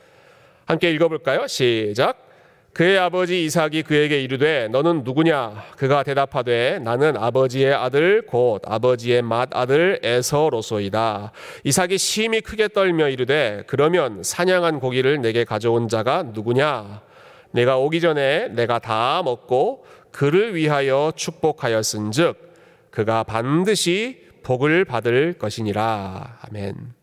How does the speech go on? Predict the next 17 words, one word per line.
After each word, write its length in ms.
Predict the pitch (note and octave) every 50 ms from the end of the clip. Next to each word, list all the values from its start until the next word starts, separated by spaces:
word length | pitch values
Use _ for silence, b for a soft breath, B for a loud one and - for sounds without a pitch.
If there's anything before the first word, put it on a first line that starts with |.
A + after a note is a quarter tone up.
| _ _ -
예, 220 | - - - - -
지금 200 | - D3+ E3 F3
이 80 | F3 E3
상황은, 500 | - F#3+ F#3 F3 F3 F3+ G#3+ A#3 A#3+ A#3 - B B B B B B B
아, 120 | B2+ B2+ C3+
이삭이 680 | D#3+ - G3+ F#3+ F#3 F3 G3+ G#3+ A3+ A#3+ B3+ - B B B B B B
이제 140 | B C3 C3+
에서가 380 | C3+ C#3+ D3+ C#3+ G3 F#3 F3 F3+
도착해서, 720 | E3+ E3 D#3 - F#3 F3+ - F3+ E3 - - F#3 - F3+ -
"아, 460 | C#3+ D#3+ E3 D#3 B2+ G#2+ G#2 G#2 G#2
모든 300 | A#2 C3 D#3+ F#3 A#3+ A#3+
상황이 320 | F3+ G3+ G3 G3 G3 G3 F3
내가 180 | D3+ D3+ D#3+
지금 200 | C#3 D3 D3 D3+
속았구나." 720 | - - - - C#4 C#4 C#4 - - G#3+ F#3 F#3 G3 F3 D3+
하는 140 | D3 D3+ D3+
사실을 640 | D3 D3 C#3+ - - C#3+ C3+ D#3 E3 F3 F#3 F3+